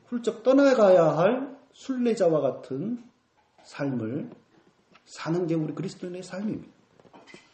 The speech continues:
그래서 세상에 너무 집착 말고 늘 마음의 준비를 하고 살아야 함을 가르치고 있습니다. 우리가 잘 아는 톨스토이, 톨스토이 단편 가운데에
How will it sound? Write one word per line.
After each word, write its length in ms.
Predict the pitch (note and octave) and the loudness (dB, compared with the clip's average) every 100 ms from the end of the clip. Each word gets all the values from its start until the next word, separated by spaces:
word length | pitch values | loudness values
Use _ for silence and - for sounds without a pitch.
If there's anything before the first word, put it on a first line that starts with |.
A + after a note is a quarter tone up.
| _ _ _ - | _ _ _ -6
그래서 420 | D#3 E3 D#3 C#3+ | 2 6 6 4
세상에 400 | E3 F3+ E3+ E3 | 0 2 4 6
너무 260 | D3 G3+ | 6 4
집착 360 | A3+ - - A3+ | 2 -4 2 6
말고 640 | F#3 E3 G3 F3 - - - _ _ _ - | 8 8 8 8 6 -2 -16 _ _ _ -2
늘 680 | C3+ F#3 A3+ A#3 E3+ - - - | 6 10 10 10 6 0 -14 -6
마음의 520 | C#3+ D3+ F3 F#3+ F#3+ | 0 2 4 4 0
준비를 800 | - D3+ E3+ D#3+ B2+ A2+ D#3 - _ _ _ _ | -2 -2 0 0 0 -2 -4 -8 _ _ _ _
하고 340 | - E3 D#3 C#3 | -12 -8 -4 -6
살아야 480 | C3+ E3+ E3 C#3+ B2+ | -6 0 2 2 0
함을 500 | C3 G#2+ B2 G#3+ - _ _ _ _ | -4 -4 -4 -8 -12 _ _ _ _
가르치고 760 | - B2 B2+ - - A2 G2 - _ | -8 -6 -6 -10 -10 -10 -10 -16 _
있습니다. 480 | - - C#3 A#2 - - _ _ _ _ _ _ _ _ _ - | -16 -4 -2 -2 -10 -20 _ _ _ _ _ _ _ _ _ -6
우리가 160 | F3 | -6
잘 180 | F3+ D3 | -6 -8
아는 260 | D#3 E3+ D#3+ | -4 -4 -4
톨스토이, 640 | G#3 G3 - - C3+ F#2 - _ _ _ | -6 -8 -10 -6 -6 -6 -12 _ _ _
톨스토이 800 | - G3 - _ D#3+ C#3+ C3+ B2+ | -14 -14 -14 _ -4 -4 -4 -8
단편 540 | - B2+ C#3 E3 E3+ | -8 -8 -4 -4 -4
가운데에 1040 | D3 A2+ G#2 G2 G#2+ F#2 G2+ G#2 B2 F2+ | -4 -4 -6 -8 -8 -10 -8 -6 -6 -8